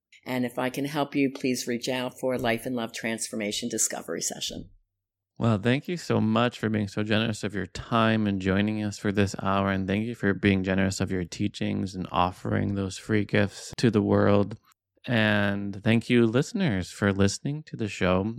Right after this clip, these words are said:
Speaker 2: We hope you recognize there are big T traumas and there are small T traumas. Small T traumas like addiction and verbal abuse and neglect that we experience in our childhood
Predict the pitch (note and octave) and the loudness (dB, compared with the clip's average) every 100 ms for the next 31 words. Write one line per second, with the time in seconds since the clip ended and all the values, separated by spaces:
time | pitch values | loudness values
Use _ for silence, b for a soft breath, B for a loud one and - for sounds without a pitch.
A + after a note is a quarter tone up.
0 | - G#2 G2+ A2 - C#3 A2 A2 - G#2+ | -8 -4 -2 -2 -2 0 0 0 -4 0
1 | G2+ G2+ G2+ F#2+ F#2+ G2 F#2 F#2+ A2+ C#3+ | 2 2 -2 -2 -2 -2 -4 -4 2 2
2 | B2+ C3+ - B2 A#2+ - A#2+ A2+ A2+ A2+ | 2 -4 -6 -2 -2 -2 -2 0 0 -2
3 | - G2 F#2 F2+ F2 - F#2 F#2+ G#2 G2+ | -4 -4 -2 -2 -4 -4 0 2 2 -2
4 | - G2+ G2+ - G#2 G2+ G2+ F#2+ F#2+ - | -2 -2 -2 0 2 4 0 -2 -6 -6
5 | G2+ F#2 G2 G2 F#2+ - F#2+ F#2+ F#2+ F2+ | 0 2 2 0 -2 0 0 0 0 -2
6 | F2+ F2 - G2 - - G2+ F#2+ F2+ F2+ | -4 -4 -2 -4 -2 -2 0 0 -2 -2
7 | F2+ F#2+ F2+ G2+ G#2 G2+ - F#2+ F#2 F2+ | -2 0 -2 2 2 2 0 -2 -2 -2
8 | G2+ G2+ - - - F#2 F2+ - - G2+ | 0 0 -2 -8 -4 -4 -6 -8 -4 0
9 | G#2+ G#2 G2 - G2 F#2 - - G2 A2+ | 0 -2 -4 -6 -6 -6 -8 -8 -2 -2
10 | A#2 - F#2 | -2 -2 -4